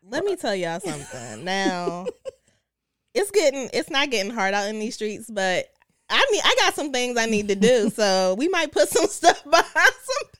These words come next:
Speaker 1: paywall.
Speaker 2: I'm telling you, I'm doing all of this content, episode, the writing of the word.
Speaker 1: Yeah.
Speaker 2: People are reading it. I have a good amount of free subscribers that even if
Speaker 1: Yeah.
Speaker 2: just, even if just a one fourth of those people.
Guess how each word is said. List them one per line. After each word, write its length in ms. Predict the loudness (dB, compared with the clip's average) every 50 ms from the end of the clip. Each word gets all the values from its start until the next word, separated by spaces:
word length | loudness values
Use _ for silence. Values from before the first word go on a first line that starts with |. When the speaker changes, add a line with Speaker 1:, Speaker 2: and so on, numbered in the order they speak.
| 4 6
Speaker 1:
paywall. 320 | 6 4 4 -2 -6 -6 -6 _ -4
Speaker 2:
I'm 200 | -2 -2 -2 -2
telling 460 | -2 -2 0 -2 0 0 -2 -2 -2 -4
you, 420 | -6 -6 -6 -6 -6 -8 -10 -12 -6
I'm 320 | -2 -2 -2 0 0 0
doing 240 | 0 0 0 0 -2 -4
all 280 | -2 0 2 2 0
of 80 | 0 -2
this 160 | -2 -4 -4
content, 680 | -2 -2 -2 -2 -2 -2 -2 -4 -4 -4 -4 -4 -6 -6 -8 -14 _ _ _ -20 -20 _
episode, 680 | -4 -2 -2 -2 -2 -2 0 2 4 4 4 4 2 2
the 140 | 2 0
writing 360 | 0 0 -2 0 0 0 0 0
of 100 | 2 2
the 80 | 0 2
word. 680 | 4 2 4 4 4 2 2 2 2 2 0 -2 -4 -10 -14 -20 _ _ _ -10
Speaker 1:
Yeah. 540 | -6 -4 -4 -2 -2 -2 -2 -2 -4 -6 -4
Speaker 2:
People 300 | -4 -4 -2 -2 -2 -2
are 80 | -2 -2
reading 320 | -2 -2 -4 -2 -4 -4
it. 240 | -2 -2 -2 -4 -4 -4
I 80 | -6
have 220 | -4 -4 -6 -6 -6
a 80 | -6
good 400 | -8 -6 -4 -2 -2 -2 -2 -4 -8 _ _ -8
amount 320 | -6 -6 -4 -4 -6 -6 -8
of 120 | -10 -10
free 240 | _ -8 -6 -6 -6
subscribers 680 | -6 -8 -12 -10 -6 -6 -6 -6 -6 -6 -6 -6 -6 -6
that 260 | -8 -8 -8 -10 -10 -6
even 220 | -4 -2 0 0
if 40 | 0
Speaker 1:
Yeah. 180 | 0 0 0 0 -2 -2 -4 -6
Speaker 2:
just, 140 | -10 -8 -8
even 200 | -8 -6 -6 -8
if 60 | -8
just 360 | -6 -8 -8 -8 -10 _ -20 _ _ _ _
a 60 | -12 -10
one 240 | -6 -6 -6 -6
fourth 300 | -6 -4 -4 -4 -4 -4
of 140 | -6 -6 -4
those 180 | -4 -6 -6 -6
people. 520 | _ -10 -10 -10 -8 -10 -10 -10 -10 -12